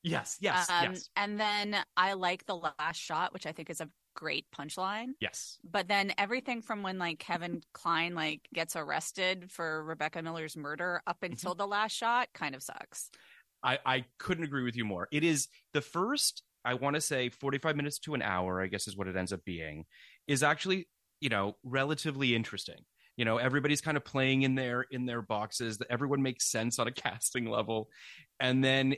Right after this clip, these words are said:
Speaker 1: it just, it just veers right off the rails as soon as the,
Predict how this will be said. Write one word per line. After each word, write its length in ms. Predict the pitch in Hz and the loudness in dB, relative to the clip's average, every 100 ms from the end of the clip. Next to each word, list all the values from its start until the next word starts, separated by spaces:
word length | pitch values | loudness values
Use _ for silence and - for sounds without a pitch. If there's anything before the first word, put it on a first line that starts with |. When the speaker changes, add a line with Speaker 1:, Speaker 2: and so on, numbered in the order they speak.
| - | 0
Speaker 1:
it 220 | 135 131 | -4 -2
just, 460 | 113 147 143 - - _ _ _ _ _ _ _ - | -2 2 2 2 -2 _ _ _ _ _ _ _ -10
it 160 | 117 | -6
just 180 | 151 139 - - - 104 | -4 -6 -6 -16 -14 -2
veers 360 | 123 113 95 | 4 4 4
right 280 | 87 98 92 | 2 2 2
off 220 | 85 - | -2 -4
the 80 | 87 | -6
rails 460 | 85 82 82 87 - | -4 -4 -6 -6 -4
as 140 | 110 | -2
soon 260 | - 107 104 | 2 4 4
as 360 | 98 92 85 - - - _ - | 4 4 0 -6 -20 -20 _ -4
the, 220 | 104 101 | 0 0